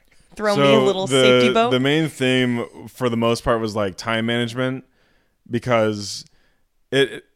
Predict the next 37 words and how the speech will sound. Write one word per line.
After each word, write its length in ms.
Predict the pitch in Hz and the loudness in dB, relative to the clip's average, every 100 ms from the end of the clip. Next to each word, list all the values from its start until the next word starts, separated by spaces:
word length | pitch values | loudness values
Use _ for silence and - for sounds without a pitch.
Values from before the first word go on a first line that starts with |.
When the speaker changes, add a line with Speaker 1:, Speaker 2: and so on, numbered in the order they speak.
| _ _ _ 127 - | _ _ _ -20 -8
Speaker 2:
because 340 | 135 135 139 127 | -6 -2 -2 0
when, 400 | 139 135 131 131 | 0 0 -2 -2
when 200 | 127 113 | -4 -2
co-, 220 | 135 143 | -2 -2
when 320 | 135 123 123 | -2 -2 -2
people 260 | 120 151 170 | 0 -2 -2
started 220 | 190 165 | -2 -2
to, 60 | 131 | 0
like, 120 | 117 | 0
loosely 440 | 107 113 113 - 107 | 0 -2 -2 -6 -6
follow 380 | - 107 107 98 | 0 2 2 -2
the 80 | 92 | -6
covid 440 | 107 101 95 90 | -4 -4 -4 -8
stuff, 560 | - 98 92 87 - _ | -6 -4 -4 -8 -18 _
it, 280 | 107 104 - | -4 -4 -4
it 400 | 107 98 - 113 | -8 -8 -16 -6
bit, 180 | 117 120 117 104 | -4 -4 -8 -10
schedules 380 | - 131 127 135 | -2 -2 -2 -4
started 220 | 135 117 | -4 -4
getting 220 | 110 107 | -4 -4
a 20 | |
lot 120 | 107 101 | -4 -4
more 160 | 101 | -4
busy. 460 | 95 98 104 113 123 _ _ | -4 -4 -4 -6 -8 _ _
Speaker 1:
Yeah. 260 | - 180 170 | -12 -12 -6
Speaker 2:
And 200 | 113 110 | -4 -2
we 100 | 110 | -2
started 380 | 107 113 110 107 | -2 -2 -2 -4
to, 600 | - 113 110 104 104 95 - _ _ _ _ | -4 -2 -2 -2 -4 -6 -10 _ _ _ _
I 140 | 107 117 | -2 0
started 280 | 143 123 | 0 -2
to 80 | 120 | -2
kinda 200 | 127 123 | -2 -2
do 100 | 120 | 0
my 160 | 123 120 | 0 2
own 140 | 120 | 0
thing 580 | 117 127 123 123 127 127 | -2 -2 -2 -2 -6 -10